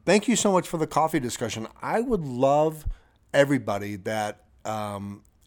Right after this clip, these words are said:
that's in our Facebook community, um, if you're a member in our group or you're a Patreon, I would love for you guys to start posting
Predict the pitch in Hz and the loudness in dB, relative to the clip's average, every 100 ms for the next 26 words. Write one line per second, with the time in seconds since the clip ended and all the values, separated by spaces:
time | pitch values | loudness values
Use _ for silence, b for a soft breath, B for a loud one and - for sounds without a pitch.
0 | _ 110 117 101 - 143 147 156 - 123 | _ -4 -4 -4 -6 -2 -2 -2 -4 -2
1 | 127 123 117 - b b b b b b | 0 0 -2 -6 b b b b b b
2 | b - - 175 175 - 160 156 - - | b -14 2 4 4 4 4 4 -2 -18
3 | - 151 131 117 87 90 95 92 - - | -2 0 0 -2 -6 -10 -12 -16 -20 -16
4 | 110 110 107 104 98 139 143 135 135 139 | -10 -8 -8 -10 -6 -2 0 0 2 2
5 | 143 127 127 147 120 90 92 - _ _ | 2 -2 -4 -4 -6 -10 -10 -12 _ _
6 | - - 127 143 160 170 - 123 - 113 | -18 -4 0 0 0 -2 -2 -2 -4 -8
7 | 104 117 135 _ _ _ _ _ _ _ | -8 -10 -14 _ _ _ _ _ _ _
8 | _ _ _ - b b b _ - 143 | _ _ _ -20 b b b _ -2 2
9 | 220 208 143 151 160 - 139 135 131 127 | 4 4 6 6 6 0 0 2 2 0
10 | 113 139 135 - - - 135 123 - 127 | -2 -2 -2 -4 -2 -2 0 -4 -4 -4
11 | 120 | -4